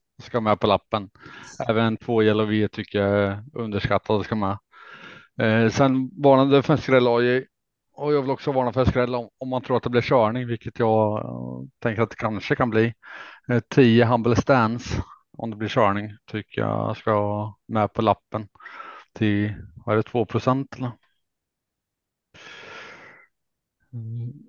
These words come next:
sen är jag ett fan av Tura elva, Johan Untersteiner, fyra procent.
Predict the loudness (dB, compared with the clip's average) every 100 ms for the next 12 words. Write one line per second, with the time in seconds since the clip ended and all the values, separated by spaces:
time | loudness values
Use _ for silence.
0 | -4 2 4 6 6 6 4 2 2 2
1 | 4 2 2 -4 -10 -10 -10 0 2 4
2 | 4 4 2 0 0 -6 -14 -10 -4 -2
3 | -2 -4 -6 0 0 0 -4 -6 -6 -4
4 | -4 -4 -6 -4 -4 -6 -14